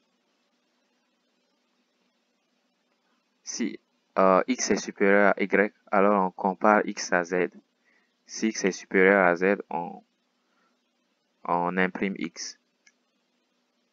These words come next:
Si on affiche X, c'est que c'est X qui est le plus grand. On compare aux deux, en fait. S'il est plus grand que B, on comp-, on essaie de voir s'il est plus grand que C. S'il est plus grand que C,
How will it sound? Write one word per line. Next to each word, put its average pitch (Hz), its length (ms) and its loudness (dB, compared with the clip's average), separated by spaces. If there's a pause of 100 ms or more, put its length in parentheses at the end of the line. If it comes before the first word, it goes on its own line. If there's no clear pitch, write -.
(120)
Si - 300 -12
on 95 160 0
affiche 98 320 0
X, - 500 -10 (240)
c'est - 180 -2
que - 60 -4
c'est 101 160 2
X - 260 -6
qui - 100 -2
est 90 60 6
le 90 120 2
plus 101 180 -2
grand. 95 200 2
On 90 40 -4
compare 110 520 4
aux 95 100 -2
deux, 101 180 0
en 87 140 -2
fait. 92 200 -8 (460)
S'il 117 320 0
est 98 80 6
plus 113 220 -2
grand 104 260 4
que 87 240 -4 (540)
B, 107 380 2 (140)
on 92 140 -6
comp-, 95 340 -6
on 92 300 -4
essaie 98 220 -2
de 98 60 -4
voir 98 200 4
s'il 95 220 -6
est 90 60 -2
plus 98 220 -8
grand 92 220 -6
que - 100 -14
C. 90 200 -10
S'il 104 300 -6
est 92 60 0
plus 104 180 -8
grand 98 220 0
que 92 120 -12
C, 98 280 -8